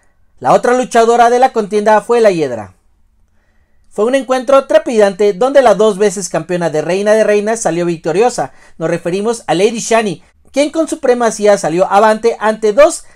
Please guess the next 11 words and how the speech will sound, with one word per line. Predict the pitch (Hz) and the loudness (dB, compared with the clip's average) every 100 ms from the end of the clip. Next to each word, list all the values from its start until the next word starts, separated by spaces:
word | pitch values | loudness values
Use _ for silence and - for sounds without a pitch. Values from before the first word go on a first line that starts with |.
| - | -2
de | 262 | 4
las | 302 - | 4 4
tóxicas, | - 220 202 175 123 - - | -2 -4 -8 -8 -10 -10 -8
gladiadoras | 160 190 185 175 233 269 | 2 2 2 2 2 2
que | - | 0
son | 180 247 262 | -4 -4 -4
muy | 277 | -4
queridas | 233 220 233 233 - - - | -4 0 -2 -2 -8 -20 -4
por | 262 | 2
la | 294 | 2
afición | 233 190 233 | 2 -2 -2